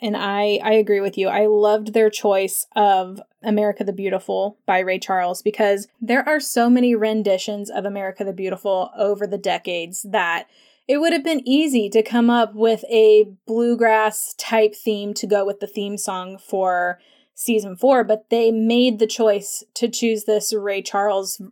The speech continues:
version, and I really think it paid dividends. It was great.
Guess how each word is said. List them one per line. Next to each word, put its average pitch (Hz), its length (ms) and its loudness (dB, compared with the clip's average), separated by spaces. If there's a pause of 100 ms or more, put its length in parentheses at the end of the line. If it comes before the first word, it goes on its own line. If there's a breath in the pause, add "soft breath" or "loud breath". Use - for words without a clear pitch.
version, 190 480 -8
and 214 200 -6
I 208 60 -2
really 196 280 -4
think 190 220 -10
it 185 160 -4
paid 190 260 -10
dividends. 180 440 -12
It 185 80 -12
was 185 120 -16
great. - 300 -16